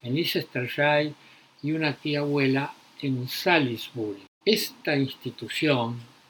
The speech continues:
Cheam School, ofrecía el plan de estudios entonces convencional de clásicos griegos y latinos, literatura inglesa y cristianismo. Aunque luego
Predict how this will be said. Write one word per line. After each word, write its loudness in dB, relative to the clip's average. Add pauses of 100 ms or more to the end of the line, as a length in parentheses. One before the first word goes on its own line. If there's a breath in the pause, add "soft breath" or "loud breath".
(200)
Cheam 4
School, 2 (380)
ofrecía 0
el -8
plan -2
de 0
estudios 0
entonces -2
convencional -2 (340 loud breath)
de -6
clásicos -2
griegos 0
y -6
latinos, 0
literatura -8
inglesa -2
y -8
cristianismo. -8 (360)
Aunque 0
luego 4